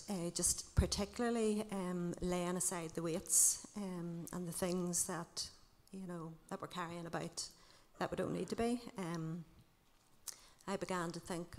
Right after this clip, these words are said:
of what there is in my life that, um, I needed to lay down. And so one thing I was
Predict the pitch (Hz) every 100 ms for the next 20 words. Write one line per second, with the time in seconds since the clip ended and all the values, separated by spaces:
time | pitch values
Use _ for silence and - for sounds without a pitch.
0 | - 160 - - - 160 170 170 170 165
1 | - - - 170 165 160 180 202 - -
2 | 160 165 - - - 185 175 160 160 -
3 | 175 170 190 208 - - - - 185 165
4 | - 151 196 196 180 170 208 233 - -
5 | - - - - - - 214 214 202 202
6 | - 220 202 220 240 214 196 185 185 -
7 | 185 180 175 175 - -